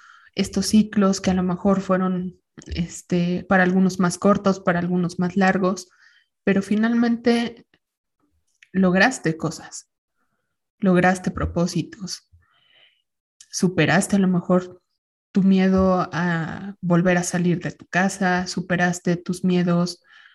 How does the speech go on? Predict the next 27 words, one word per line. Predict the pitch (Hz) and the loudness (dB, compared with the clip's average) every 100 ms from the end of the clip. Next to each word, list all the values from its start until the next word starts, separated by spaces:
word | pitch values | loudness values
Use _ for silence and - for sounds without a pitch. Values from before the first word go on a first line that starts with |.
| _ - | _ -4
de | 185 | -2
saber | 180 175 180 185 | 0 0 0 0
que | 185 | 0
eres | 180 180 | 0 -2
capaz | - 170 208 233 | -4 -2 0 2
de | 196 | 2
más | 175 - | 0 -4
cosas | - 175 - 175 190 - _ _ _ - | -4 -4 -2 -4 -4 -12 _ _ _ 0
de | 185 | 2
lo | 175 | 2
que | 175 | 0
tú | 165 185 | -2 -2
creías, | 180 170 175 180 165 - | 0 2 4 4 2 -2
y | 185 | -4
tú | 175 190 | 0 2
lo | |
acabas | 190 185 170 185 | 2 2 0 0
de | |
mencionar, | 170 143 156 165 156 170 - | -2 -2 -6 -6 -4 -4 -4
¿no? | 180 247 240 | -8 -8 -8
Eh, | - 87 _ _ - - - - - - _ _ | -10 -12 _ _ -20 -20 -20 -20 -20 -20 _ _
son | - - 226 247 | -12 0 4 4
puntos | 247 240 240 247 262 - - _ - | 6 4 6 4 4 2 -10 _ 0
que | 185 | 0
sí | 180 - 226 240 | 0 2 6 6
nos | 269 294 254 | 6 2 2
dejan | 226 233 233 | 2 2 0